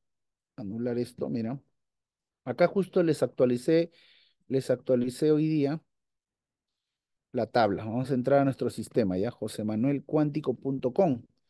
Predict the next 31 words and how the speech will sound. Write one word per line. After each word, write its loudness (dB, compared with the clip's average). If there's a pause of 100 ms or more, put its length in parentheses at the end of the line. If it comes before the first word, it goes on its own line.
(800)
Tanto 4
en 0
nuestra 2
app 0
y -6
nuestra 0
web, 2
tú -6
puedes 0
entrar -2
por 2
acá, 0 (1160)
¿ya? -6
Y -2
acá -2
vamos 0
a -2
entrar. 0 (1600)
Ya, -12
espérate, -12
a -20
ver -12
si -12
me -8
acuerdo, -2
porque -12
como -4
esta -10
es -12
otra -6
laptop, -4